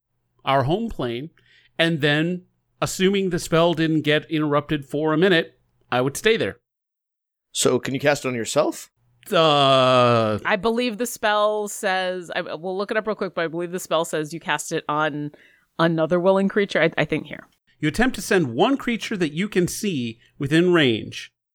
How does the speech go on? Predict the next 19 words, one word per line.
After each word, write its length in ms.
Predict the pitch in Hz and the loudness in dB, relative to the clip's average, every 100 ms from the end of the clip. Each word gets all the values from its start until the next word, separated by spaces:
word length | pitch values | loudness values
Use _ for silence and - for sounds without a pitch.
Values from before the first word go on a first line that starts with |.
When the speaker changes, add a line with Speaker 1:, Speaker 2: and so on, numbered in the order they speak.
| _ _ - | _ _ -14
Speaker 3:
One, 320 | 170 185 196 - | -2 2 0 0
yeah, 200 | 175 147 | 0 2
that's 200 | 170 175 | 0 0
someone 300 | 208 202 196 | 0 0 2
else 200 | 190 190 | 2 2
other 220 | 175 170 | -2 -2
than 180 | 165 151 | -4 -6
you. 220 | 123 123 165 | -8 -10 -6
You 80 | 139 | 2
can't 240 | 113 98 | 2 2
Speaker 2:
Ah. 60 | 165 | 0
Speaker 3:
cast 240 | 156 - | -2 -2
it 60 | 160 | -2
on 140 | 160 | -2
self. 380 | - - - - - | -4 -6 -8 -14 -12
Speaker 1:
So 560 | - 170 139 123 113 _ _ _ | 0 2 4 2 -4 _ _ _
I 80 | 170 | -6
could, 140 | 202 220 | -4 -8
s-, 160 | - | -10